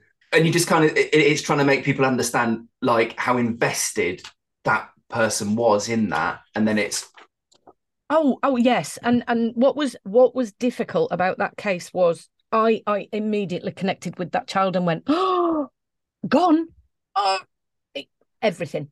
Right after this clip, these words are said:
Speaker 2: That was like losing your life in terms of psyche and, and, and emotion. And, and the parents said something along the lines of, "Well, you just start a new game." And I said, "It's not, it's not just,
Speaker 1: Sure,
Speaker 2: it's not
Speaker 1: isn't it?
Speaker 2: just." Um,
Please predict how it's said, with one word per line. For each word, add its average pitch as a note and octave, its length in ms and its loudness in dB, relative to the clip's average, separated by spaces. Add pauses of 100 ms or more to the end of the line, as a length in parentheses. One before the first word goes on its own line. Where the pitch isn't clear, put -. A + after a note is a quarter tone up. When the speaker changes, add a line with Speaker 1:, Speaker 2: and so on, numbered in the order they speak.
Speaker 2:
That B3+ 200 -2
was B3+ 120 0
like A3 220 2
losing A3+ 640 2
your G3+ 180 0
life D3+ 600 -6
in G3+ 120 -2
terms F#3 360 -2
of D#3+ 160 2
psyche E3 600 -4
and, D3+ 200 -4
and, D#3+ 360 -8
and E3+ 120 -4
emotion. E3 420 -2
And, G#3 200 -2
and A3 140 0
the A3+ 60 0
parents C4 340 0
said G#3+ 280 0 (180)
something B3+ 340 -4
along A3+ 200 -2
the G#3 40 -2
lines G3 220 -2
of, G#3+ 60 -10
"Well, E4 120 -8
you G#4+ 80 -6
just G4 140 -10
start D4 180 -4
a A3 40 -2
new A#3+ 120 2
game." - 380 -2 (380)
And A#3 100 0
I B3 60 2
said, B3 200 2
"It's - 140 -6
not, D4+ 160 -2
it's - 100 -20
not F4+ 160 2
just, C#4 200 0
Speaker 1:
Sure, G#4+ 200 4
Speaker 2:
it's C4 140 6
not D#4+ 180 8
Speaker 1:
isn't B3 200 0
it? - 60 -14
Speaker 2:
just." E4 540 0 (460)
Um, C4 300 2